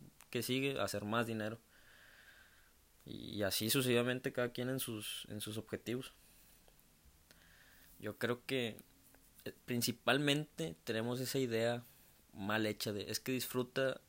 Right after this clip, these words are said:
lo, o sea, disfruta, encuentra lo que te hace feliz. Disfruta el proceso, eso verdaderamente te hará feliz a la hora de, de sentir cómo, cómo vas en ascenso en tu mejoría a pesar de, de todo lo que te puede llegar a las espaldas,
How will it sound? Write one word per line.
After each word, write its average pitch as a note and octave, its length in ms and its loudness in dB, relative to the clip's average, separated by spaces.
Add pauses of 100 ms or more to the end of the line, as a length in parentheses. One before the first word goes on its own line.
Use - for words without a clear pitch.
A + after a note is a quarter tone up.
lo, G#2 340 -6 (400)
o G#2 140 -6
sea, - 480 -10
disfruta, B2 460 2
encuentra A2+ 340 2
lo C3 100 -2
que G#2 80 -2
te G#2+ 140 0
hace A2 160 -2
feliz. G2+ 300 -10 (680)
Disfruta G2+ 400 -4
el G3 60 -2
proceso, A2+ 420 2
eso D3 240 0
verdaderamente B2 580 0
te - 140 -4
hará G#2+ 180 4
feliz A2 480 -2 (340)
a G2 100 -4
la G2+ 100 0
hora F#2+ 220 2
de, G2+ 160 -4 (320)
de A2 140 -6
sentir G#2+ 400 -4
cómo, A2 420 -2 (1120)
cómo A#2 260 2
vas A2+ 180 4
en A#2+ 80 2
ascenso A2+ 360 0
en A#2 60 -2
tu B2 100 -4
mejoría G#2 480 0
a A2 80 -2
pesar F#2+ 300 -2
de, G2 180 -2 (600)
de G2+ 180 -4
todo F2 240 2
lo G#2+ 160 0
que F#2 100 -6
te G2 140 -10
puede G2 260 -4
llegar F#2+ 340 0 (360)
a G#2 100 -6
las F#2+ 160 -6
espaldas, F#2+ 680 -2